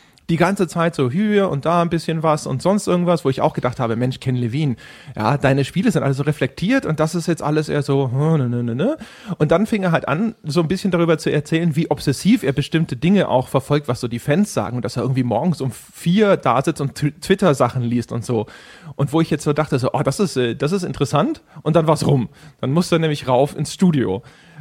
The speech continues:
Und das ist so ärgerlich gewesen. Also nicht nur für mich, ich glaube auch die, die P R von two K hatte im Nachgang so, äh, so ein bisschen gesagt, „Äh, eine Stunde mit Ken Levine und jetzt ist dabei so wenig rumgekommen, was denn da passiert?“ So, ja, ey, sorry, hättet ihr mir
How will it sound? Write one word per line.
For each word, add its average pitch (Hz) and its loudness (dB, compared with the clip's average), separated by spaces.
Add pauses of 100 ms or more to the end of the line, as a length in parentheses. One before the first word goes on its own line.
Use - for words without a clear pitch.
(140)
Und 151 2
das 214 2
ist - -4
so 220 2
ärgerlich - 0
gewesen. 135 -2
Also 147 2
nicht 170 -2
nur 143 0
für 131 -2
mich, 151 -4
ich 196 -4
glaube 151 2
auch 139 2
die, 123 -4
die 120 -6
P 131 -2
R 185 2
von 139 -2
two 127 -6
K 185 4
hatte 151 0
im 135 -2
Nachgang 131 0
so, 127 0
äh, 127 0
so 143 -2
ein 135 -2
bisschen 147 0
gesagt, 127 0
„Äh, - -4
eine 113 -2
Stunde 123 -2
mit 120 -4
Ken 131 -2
Levine 131 2
und 123 0
jetzt 127 0
ist 123 -4
dabei 127 2
so 123 0
wenig 127 0
rumgekommen, 139 2
was 123 -2
denn 123 -2
da 160 4
passiert?“ 139 -2
So, 139 -8
ja, 160 -2
ey, 147 -4
sorry, 170 -2 (220)
hättet 175 0
ihr 185 2
mir 185 0